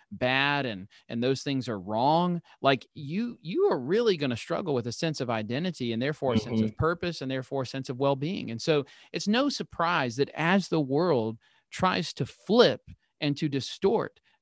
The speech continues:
Speaker 1: God's
Speaker 2: Yeah.
Speaker 1: beautiful picture that he has given, that the result of that is gonna be absolute misery. And it
Speaker 2: Yeah.
Speaker 1: is to, it is to the shame of the church that we are unwilling to say these things,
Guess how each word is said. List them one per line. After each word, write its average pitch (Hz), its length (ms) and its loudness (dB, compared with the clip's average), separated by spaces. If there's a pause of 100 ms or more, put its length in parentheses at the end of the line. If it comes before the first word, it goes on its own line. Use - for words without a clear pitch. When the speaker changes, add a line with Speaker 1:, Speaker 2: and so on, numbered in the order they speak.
Speaker 1:
God's 165 280 2
Speaker 2:
Yeah. 107 160 4
Speaker 1:
beautiful 208 340 0
picture 175 380 4
that 131 140 2
he 135 100 -2
has 107 140 0
given, 117 440 0 (220)
that 170 120 2
the 180 100 0
result 170 520 -2
of 151 120 -4
that 135 220 0
is 151 80 -8
gonna 147 160 -2
be 147 280 -4
absolute 151 640 -2 (180)
misery. 147 640 -2 (300)
And 180 160 4
it 202 40 8
Speaker 2:
Yeah. - 120 10
Speaker 1:
is 208 120 6
to, 233 280 0
it 233 140 4
is 226 140 2
to 233 520 0
the 165 180 0
shame 220 640 0 (120)
of 185 340 2
the 165 140 0
church - 500 -4 (280)
that 151 100 8
we 160 180 4
are 143 80 2 (100)
unwilling 170 520 2
to 156 100 -6
say 131 300 2
these 113 220 -4
things, - 340 -12